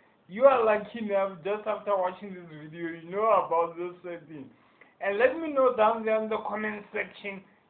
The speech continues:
if you want to know any other thing about YouTube subscribers or YouTube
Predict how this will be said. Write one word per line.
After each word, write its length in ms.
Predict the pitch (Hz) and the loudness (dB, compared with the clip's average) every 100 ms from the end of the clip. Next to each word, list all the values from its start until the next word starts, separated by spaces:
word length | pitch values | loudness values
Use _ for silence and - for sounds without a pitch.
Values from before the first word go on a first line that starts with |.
| _ | _
if 220 | 202 208 240 | -10 -8 -4
you 80 | |
want 360 | 330 302 262 254 | 0 2 2 0
to 120 | 247 | -6
know 140 | 226 220 | -4 0
any 300 | 220 302 311 | 0 0 4
other 380 | 277 254 247 240 | 6 6 4 0
thing 200 | 226 214 | -8 -4
about 580 | 202 190 - 151 180 - - _ - | -2 -2 0 0 0 -4 -18 _ -14
YouTube 460 | 208 220 - 240 196 | -10 -10 -8 -10 -6
subscribers 1080 | 220 196 - - - 214 214 214 - 202 185 | -2 -2 -4 -18 -8 -2 0 0 -2 -2 -2
or 400 | 196 196 175 156 | 2 4 4 2
YouTube 540 | 160 208 214 220 214 | -6 -10 -10 -14 -10